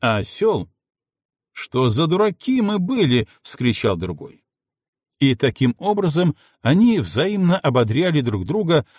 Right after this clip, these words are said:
пока не пришли к такому заключению. Видан ли был когда-либо подобный обман?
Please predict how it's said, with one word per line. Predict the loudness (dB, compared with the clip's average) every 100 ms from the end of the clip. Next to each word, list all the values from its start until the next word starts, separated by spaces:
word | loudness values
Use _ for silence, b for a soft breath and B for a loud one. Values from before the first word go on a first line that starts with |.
| b
пока | -4 -4 -2 0
не | 2 0
пришли | 0 -4 -4 -6 -6
к | -4
такому | -6 -2 0 0
заключению. | -2 -6 -12 -12 -14 -20 _ _ _ _ _ _ b b b b
Видан | 0 2 2 4 2
ли | 2 2
был | 0 -2
когда-либо | 0 0 2 0 0 0 0
подобный | 0 -2 -2 -2 -2
обман? | 0 -4 -6 -16